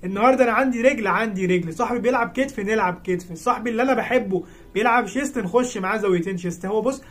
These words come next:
هو لخبطيطه تيتا، لف بينا يا دنيا، شويه رجل على مش عارف شيست على يسخن شويه، تلاقيه مثلًا كان بيتمرن وبعد كده يسخن. يعني مش انت، مش انت اتمرنت وقربت تخلص تمرينه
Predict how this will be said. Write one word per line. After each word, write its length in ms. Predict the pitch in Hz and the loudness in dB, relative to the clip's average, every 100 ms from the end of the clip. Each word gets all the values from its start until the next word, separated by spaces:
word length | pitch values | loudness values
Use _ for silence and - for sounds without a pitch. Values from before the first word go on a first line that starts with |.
| - | -6
هو 200 | 190 202 | 0 2
لخبطيطه 640 | 214 226 202 226 220 294 247 | 2 0 2 0 2 2 4
تيتا، 280 | 220 165 - - - - - | 2 -2 -10 -20 -20 -20 -2
لف 300 | 208 269 269 | 6 6 6
بينا 220 | 226 254 | 0 2
يا 100 | 226 | 2
دنيا، 380 | 196 185 165 147 - - - | 2 0 0 -8 -16 -20 -8
شويه 640 | 202 226 214 202 185 175 | -2 2 2 2 0 -2
رجل 380 | 165 196 170 160 - - - 185 | 0 0 0 -6 -10 -20 -16 -6
على 240 | 180 202 | -4 -2
مش 140 | 185 | -4
عارف 200 | 190 208 | -2 -4
شيست 440 | - 196 190 - - - - | -2 -4 -4 -8 -20 -20 -8
على 160 | 170 190 | -4 -4
يسخن 440 | 175 226 - 208 | -2 -6 -4 -6
شويه، 400 | 170 185 202 190 | -2 -2 2 0
تلاقيه 240 | 170 208 | 0 -2
مثلًا 320 | 226 240 240 196 | -2 -2 -2 -4
كان 180 | 196 | -2
بيتمرن 600 | 180 190 208 269 302 359 359 - - - - | 0 0 2 2 4 2 0 -6 -20 -20 -6
وبعد 160 | 196 | -2
كده 120 | 185 247 | 2 4
يسخن. 400 | 240 214 - 170 - - - - | 4 0 0 -14 -16 -20 -20 -8
يعني 200 | 175 180 | -2 -2
مش 160 | 190 196 | -2 -2
انت، 160 | 247 | 0
مش 180 | 247 185 | -2 0
انت 80 | 247 | -2
اتمرنت 420 | 247 196 196 233 | 0 -2 -2 -2
وقربت 280 | 214 185 - | -2 -2 -4
تخلص 300 | 180 208 202 | -6 -6 -4
تمرينه 440 | 180 165 196 190 | -6 -6 -6 -8